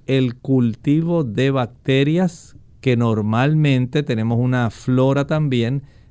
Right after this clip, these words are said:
en el tracto respiratorio superior, así como lo tenemos en el tracto respiratorio inferior. Así como está en el estómago, así como hay otra flora en el área, eh, intestinal, hay otra microflora también.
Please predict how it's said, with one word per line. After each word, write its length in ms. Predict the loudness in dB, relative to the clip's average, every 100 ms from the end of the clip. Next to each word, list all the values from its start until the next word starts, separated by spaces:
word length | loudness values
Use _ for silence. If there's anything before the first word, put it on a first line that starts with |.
| -10
en 180 | -4 -2
el 180 | -2 -4
tracto 520 | -4 -2 -2 -2 -4
respiratorio 880 | -2 -4 -4 -4 -4 -4 -2 -2 -4
superior, 760 | -4 -6 -4 -2 0 -2 -4 -10 -20 -20 -20 -10
así 260 | -6 -4 -2
como 200 | 0 0
lo 120 | 0
tenemos 480 | -2 0 0 -2 -4
en 140 | -4
el 120 | -4 -6
tracto 440 | -4 -4 -4 -4
respiratorio 640 | -4 -4 -4 -4 -4 -4
inferior. 640 | -4 -4 -4 -2 -2 -4 -8 -10
Así 240 | -6 -4
como 220 | -2 0
está 160 | 0 -2
en 80 | -2
el 100 | -2
estómago, 600 | -2 -2 0 0 -2 -2
así 240 | -4 -4 -6
como 240 | -4 -4
hay 120 | -4
otra 280 | -4 -4 -4
flora 540 | -4 -2 0 0 -4 -10 -20 -20 -20 -4
en 160 | 0 2
el 180 | 2
área, 600 | 4 4 2 2 2 -2 -6 -4
eh, 420 | -2 0 -2 0
intestinal, 720 | 0 2 0 0 0 0 0 0
hay 180 | 0 0
otra 300 | -2 -2 -2
microflora 880 | -2 -4 -4 -4 -4 -2 0 0
también. 560 | -2 0 2 2 0